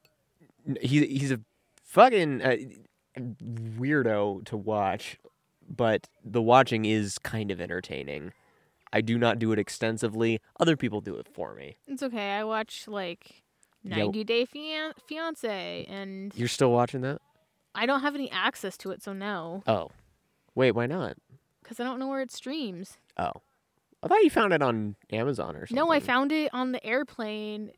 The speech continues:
Speaker 2: to and from New Orleans
Speaker 1: <laughs>
Speaker 2: 'cause I was bored as fuck. And it was, like,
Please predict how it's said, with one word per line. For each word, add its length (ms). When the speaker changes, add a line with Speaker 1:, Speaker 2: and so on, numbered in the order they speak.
Speaker 2:
to 220
and 120
from 260
New 120
Orleans 600
Speaker 1:
<laughs> 80
Speaker 2:
'cause 100
I 60
was 140
bored 400
as 120
fuck. 720
And 140
it 80
was, 160
like, 320